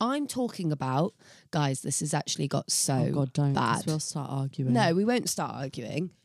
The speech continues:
Speaker 1: 'cause I'm not gonna give you the sense of satisfaction. But literally recently, <laughs> every single time we need to leave the house at a certain time,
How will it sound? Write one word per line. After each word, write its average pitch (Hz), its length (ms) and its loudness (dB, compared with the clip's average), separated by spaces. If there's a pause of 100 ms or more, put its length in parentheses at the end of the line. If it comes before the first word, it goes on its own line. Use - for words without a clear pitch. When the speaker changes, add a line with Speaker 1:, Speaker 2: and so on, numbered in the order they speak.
(100)
Speaker 1:
'cause 190 160 -2
I'm 185 200 2
not 185 220 0
gonna 160 180 0
give 151 180 -2
you 147 80 2
the 151 100 0
sense - 300 0
of - 60 -4
satisfaction. 147 760 0 (360)
But 190 180 2 (880)
literally 208 680 2
recently, 170 840 0 (100)
<laughs> - 2000 -6
every 175 760 0 (280)
single 175 720 2
time 170 560 0 (920)
we 151 280 4
need 151 220 4
to 151 100 0
leave 139 160 4
the - 100 -4
house 127 260 0
at - 80 -4
a 143 40 -2
certain 147 340 0
time, 135 440 0